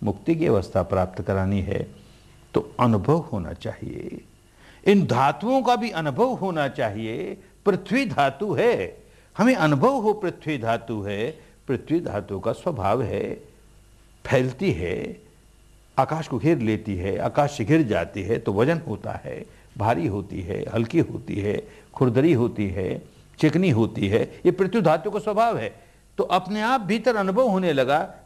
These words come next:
कहीं भारीपन है, कहीं हल्कापन है। ये नन्हा सा नन्हा परमाणु कण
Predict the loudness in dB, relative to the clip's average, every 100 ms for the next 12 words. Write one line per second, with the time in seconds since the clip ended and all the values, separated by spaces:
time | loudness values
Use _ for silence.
0 | -6 -2 2 2 2 -2 -4 -4 -6 -8
1 | -10 -8 -4 -4 0 -2 -2 -4 -2 -2
2 | -4 -12 -10 0 4 4 4 2 2 0
3 | 0 0 2 2 2 2 0 -2 -2 -4